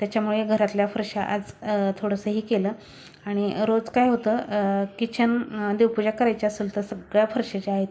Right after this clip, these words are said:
त्या अगोदर पुसून घेते, नंतर देवपूजा करत असते. तर असं असतं माझं सकाळचं रोजचं. आणि रोजच्या बघा रोजच्या रोज जर आपल्याला घरा, अ, सकाळी आंघोळीच्या आधी जर फरशा पुसलेल्या असतील तर घरामध्ये बघा किती फ्रेश वाटतं. आणि कधी असं असतं माझं, कधी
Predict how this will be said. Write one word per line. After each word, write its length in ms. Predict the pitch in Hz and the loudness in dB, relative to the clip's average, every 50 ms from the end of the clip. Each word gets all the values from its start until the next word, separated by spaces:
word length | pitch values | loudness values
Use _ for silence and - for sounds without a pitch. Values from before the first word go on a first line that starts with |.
| - | -4
त्या 100 | - 190 | -4 -2
अगोदर 360 | 180 196 190 190 196 190 202 202 | -2 -2 -2 -2 -4 -6 -6 -6
पुसून 320 | - - 202 - 208 196 | -6 -8 -6 -2 0 0
घेते, 240 | 196 196 190 - 196 | 0 0 -2 -2 -4
नंतर 380 | 202 214 202 196 196 214 208 | -4 -2 -4 -4 -2 -4 -4
देवपूजा 400 | 214 - 254 233 190 185 175 185 | 0 0 0 0 0 -2 -4 -4
करत 280 | 175 - 185 175 170 - | -4 -2 -4 -4 -2 -4
असते. 260 | 180 180 - - 175 175 - - - - - - - - - - - | -6 -6 -6 -8 -10 -10 -10 -14 -20 -20 -20 -20 -20 -20 -20 -6 -4
तर 100 | 208 202 | 0 2
असं 300 | 214 226 226 - 226 208 | 2 2 2 2 2 2
असतं 240 | 196 202 - - 196 | 2 0 -2 -2 -2
माझं 400 | 196 196 190 185 - - - 220 | 0 0 -2 -4 -8 -6 -6 -6
सकाळचं 440 | 220 - 196 185 190 - 208 214 214 | -2 0 0 -2 0 0 0 2 2
रोजचं. 500 | 208 220 208 214 - - - 220 220 240 240 - - - - - - - - | 2 2 0 0 -6 -6 -2 -2 -2 -2 -4 -6 -14 -20 -20 -20 -20 -18 -8
आणि 340 | - 202 214 220 233 240 233 - | -6 -4 0 0 2 2 2 2
रोजच्या 420 | - 247 254 247 - - - 247 | 4 2 2 2 0 0 2 4
बघा 240 | 233 233 220 220 214 | 4 6 6 4 4
रोजच्या 320 | 220 233 226 233 - 233 220 | 4 2 0 0 0 0 2
रोज 160 | 220 214 214 202 202 | 2 0 -2 -2 -4
जर 140 | 233 220 240 | -2 0 0
आपल्याला 500 | 214 - - - 208 202 196 202 196 185 190 | 0 -2 -2 -2 -2 -2 0 2 0 0 -2
घरा, 600 | 208 214 214 214 202 202 196 196 202 202 202 202 | -2 0 2 2 2 2 0 0 0 0 -2 -2
अ, 40 | 202 | -4
सकाळी 440 | 202 - - - 220 214 208 208 | -6 -10 -4 2 2 4 4 4
आंघोळीच्या 480 | 196 - 214 220 214 214 214 208 - 220 | 2 0 -2 -2 0 -2 -2 -2 -2 -2
आधी 160 | 208 196 202 | 0 0 -2
जर 160 | 196 - 202 | -4 -6 -8
फरशा 320 | - - - 214 - - 196 | -10 -10 -10 -8 -4 -4 -4
पुसलेल्या 420 | 196 208 202 - - 202 202 196 - | -4 -4 -8 -8 -6 -6 -6 -4 -4
असतील 380 | 226 233 - - 214 196 190 - | -6 -8 -6 -6 -6 -6 -4 -4
तर 80 | 196 202 | -4 -2
घरामध्ये 400 | 202 208 202 196 190 185 196 196 | 0 0 2 0 0 0 0 -2
बघा 180 | 196 190 196 | 0 -2 -2
किती 380 | 196 - 202 196 - - - 233 | -6 -6 -10 -12 -10 -8 -6 -6
फ्रेश 320 | - - 220 196 - - | -4 -2 -2 -4 -2 -2
वाटतं. 300 | 196 190 185 - - 202 233 - - - - - - - - - - - | -4 -4 -6 -6 -10 -12 -12 -12 -16 -20 -20 -20 -20 -20 -20 -18 -8 -4
आणि 180 | 202 220 226 233 233 | -2 -2 -2 0 2
कधी 180 | 302 269 247 262 | 2 4 6 6
असं 420 | 247 247 247 247 - - 247 240 | 6 6 6 4 2 4 4 4
असतं 240 | 233 240 240 - 220 | 4 2 -2 -4 -2
माझं, 240 | 214 214 208 202 208 | -2 -2 -2 -4 -4
कधी 280 | 208 - 208 202 208 | -2 -2 -2 -2 -4